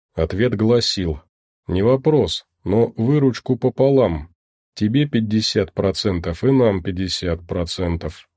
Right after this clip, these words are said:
Если согласен, скинь ссыл на схрон". Я скинул ему ссыл на схрон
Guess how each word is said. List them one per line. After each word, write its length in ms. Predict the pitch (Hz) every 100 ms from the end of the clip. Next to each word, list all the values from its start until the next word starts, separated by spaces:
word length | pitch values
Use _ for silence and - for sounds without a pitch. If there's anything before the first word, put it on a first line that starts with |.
| _ _ -
Если 400 | 85 101 127 117
согласен, 840 | 123 123 131 147 143 - 82 - _ _
скинь 400 | - - 151 143
ссыл 420 | - - 139 135
на 160 | 123 123
схрон". 640 | - 131 127 95 78 - _ _ _ _ -
Я 200 | 90 123
скинул 420 | - 175 156 135
ему 300 | 131 131 127
ссыл 400 | - - 131 113
на 180 | 110 107
схрон 560 | - - 120 135 131